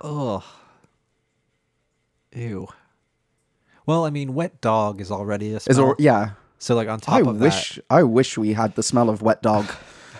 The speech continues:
Speaker 1: <laughs> Candle with wet dog.
Speaker 2: Oh, God.
Speaker 1: Ew.
Speaker 2: It's so bad.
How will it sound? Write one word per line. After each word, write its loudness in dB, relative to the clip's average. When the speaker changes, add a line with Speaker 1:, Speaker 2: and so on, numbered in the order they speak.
Speaker 1:
<laughs> -8
Candle -4
with -10
wet -8
dog. -6
Speaker 2:
Oh, -8
God. -12
Speaker 1:
Ew. -8
Speaker 2:
It's -6
so 2
bad. -2